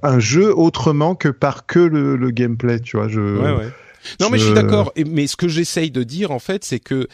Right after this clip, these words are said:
Speaker 1: Et je
Speaker 2: cette,
Speaker 1: comprends tout à fait la
Speaker 2: euh,
Speaker 1: propriété
Speaker 2: ça, ça
Speaker 1: intellectuelle et
Speaker 2: existe.
Speaker 1: tout, et les gens réalisent pas à quel point c'est, c'est très, très dur d'arriver à, à conserver une œuvre, euh, dans son intégrité, quoi. C'est
Speaker 2: Non, mais en plus, en plus,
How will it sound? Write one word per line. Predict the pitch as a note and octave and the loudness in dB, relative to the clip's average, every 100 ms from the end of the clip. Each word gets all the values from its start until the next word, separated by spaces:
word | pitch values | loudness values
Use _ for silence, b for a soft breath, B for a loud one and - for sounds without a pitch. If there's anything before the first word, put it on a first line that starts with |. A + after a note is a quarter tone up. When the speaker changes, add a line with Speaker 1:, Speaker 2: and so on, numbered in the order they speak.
| b D3+ | b 0
Speaker 1:
Et | |
je | C3+ | 4
Speaker 2:
cette, | - | 2
Speaker 1:
comprends | C3+ D3+ | 2 0
tout | - | 0
à | D3 | 0
fait | B2 | 4
la | D3+ | 4
Speaker 2:
euh, | G#2 G2+ | 4 0
Speaker 1:
propriété | G2 - C3 A#2 A#2+ | -2 -8 -4 0 0
Speaker 2:
ça, | - | 0
ça | B2 | 0
Speaker 1:
intellectuelle | B2 A2+ C3 A#2+ | 0 0 0 2
et | A2 | 2
Speaker 2:
existe. | - | 2
Speaker 1:
tout, | D3 C3 | 2 4
et | G#2+ | 4
les | G#2 | 0
gens | A2+ C3 | 0 0
réalisent | A#2+ A#2 G#2+ - | 2 0 -2 0
pas | C3 | 0
à | |
quel | A2 A2+ | 2 -2
point | F#2+ C3+ C#3 | -2 -2 -2
c'est, | - - G2 | -2 -2 -2
c'est | F#2 - - | -2 -4 -4
très, | - E3 D3+ | -2 2 0
très | - B2 G#2+ | 2 0 0
dur | G#2 C3 | 0 0
d'arriver | G#2+ F2+ G2 G2 A#2 | 0 0 0 2 2
à, | G#2 F2+ F2+ F2+ | 2 0 -2 -2
à | - - - - - | -4 -6 -8 -4 -4
conserver | - C3 - A#2 G#2 A#2+ B2 | 0 0 2 0 2 2 2
une | A2 A2 | 2 2
œuvre, | A2+ G#2 G2 | 0 0 -4
euh, | G2 F#2+ G2+ | -4 -2 -4
dans | G2 G#2+ | -4 -6
son | - A2 | -4 -6
intégrité, | G2+ G#2 G2+ G2 - | -4 -6 -8 -8 -10
quoi. | - - | -10 -10
C'est | - A2 | -6 -2
Speaker 2:
Non, | E3 G3+ | 0 0
mais | D3 | -2
en | |
plus, | D3 - B3 - | -4 -6 -6 -6
en | B2 | -8
plus, | A2+ E3+ E3+ - | -6 -6 -6 -8